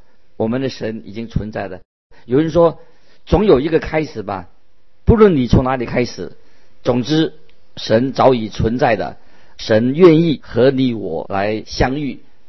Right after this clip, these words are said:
我们可以认识他。太初有道这几个字，就是说在地球还没有一个人存在的时候，或者也没有地球上任何一个人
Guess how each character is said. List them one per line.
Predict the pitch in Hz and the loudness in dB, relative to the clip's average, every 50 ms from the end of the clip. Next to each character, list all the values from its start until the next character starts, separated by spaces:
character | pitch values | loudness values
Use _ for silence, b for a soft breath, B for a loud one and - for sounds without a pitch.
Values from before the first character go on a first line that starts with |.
| - - - | -20 -16 -12
我 | - 107 | -10 -8
们 | 120 123 | -8 -6
可 | 117 123 | -4 -4
以 | 123 | -4
认 | 160 175 160 131 | -2 -2 -2 -2
识 | 110 131 120 | -2 -4 -4
他。 | 110 117 117 117 | -4 -4 -4 -4
太 | - - 147 139 | -4 -4 -4 -4
初 | 123 143 | -2 -2
有 | 143 117 117 | -2 -2 0
道 | 117 143 117 - - - - - | 2 0 0 0 -4 -12 -12 -8
这 | - 151 | -8 -6
几 | 120 110 110 | -6 -6 -6
个 | 110 120 | -6 -6
字， | - 160 147 - - - b b b b b b b b b b b b | -6 -6 -8 -8 -10 -12 b b b b b b b b b b b b
就 | - 139 135 | -4 -2 -2
是 | 127 120 | 0 0
说 | 131 | 0
在 | 123 127 127 | 0 0 0
地 | 123 - 147 127 | -2 -2 -4 -6
球 | 104 - 113 113 117 117 123 - - | -4 -2 -2 0 0 0 -2 -4 -6
还 | - - - 135 | -8 -4 -2 -2
没 | 156 170 165 | 0 0 0
有 | 139 120 | 0 0
一 | 127 151 | -2 -4
个 | 143 147 | -4 -4
人 | 117 107 104 107 113 123 - | -4 -4 -4 -6 -8 -10 -10
存 | - - 131 135 | -8 -6 -4 -2
在 | 139 170 147 | 0 0 0
的 | 123 120 | 0 -2
时 | 117 - | -6 -6
候， | 123 123 107 - - - - - - - - - - | -6 -6 -6 -8 -12 -18 -20 -20 -20 -20 -20 -18 -10
或 | - 165 156 | -4 -4 -2
者 | 127 135 | -2 -2
也 | 127 131 120 | -4 -4 -4
没 | 131 196 | -2 -2
有 | 220 190 151 | -2 -2 -2
地 | 139 175 165 143 151 | -4 -6 -6 -6 -4
球 | 147 | -4
上 | 151 160 147 | -4 -4 -4
任 | 165 202 175 | -4 -4 -2
何 | 151 139 | -2 -4
一 | 143 151 | -4 -4
个 | 147 147 127 | -4 -4 -2
人 | 120 117 123 127 | -2 -2 -4 -6